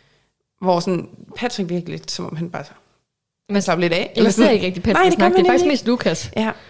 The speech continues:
Speaker 2: Ja, han læner sig lidt tilbage. Måske
Speaker 1: Ja.
Speaker 2: er han lidt for sikker.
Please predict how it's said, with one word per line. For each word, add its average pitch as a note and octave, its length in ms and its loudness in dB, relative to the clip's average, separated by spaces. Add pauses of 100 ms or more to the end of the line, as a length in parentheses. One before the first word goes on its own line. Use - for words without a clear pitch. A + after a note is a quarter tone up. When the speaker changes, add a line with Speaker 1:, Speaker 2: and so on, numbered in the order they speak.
(320)
Speaker 2:
Ja, F3 180 -2 (260)
han B3+ 100 -6
læner A#3+ 200 0
sig A3+ 120 -2
lidt A#3 140 0
tilbage. G3+ 440 0
Måske G#3+ 160 -4
Speaker 1:
Ja. B3 60 4
Speaker 2:
er A3+ 40 4
han F#3+ 120 2
lidt A3 120 -2
for - 120 -8
sikker. F#3+ 320 0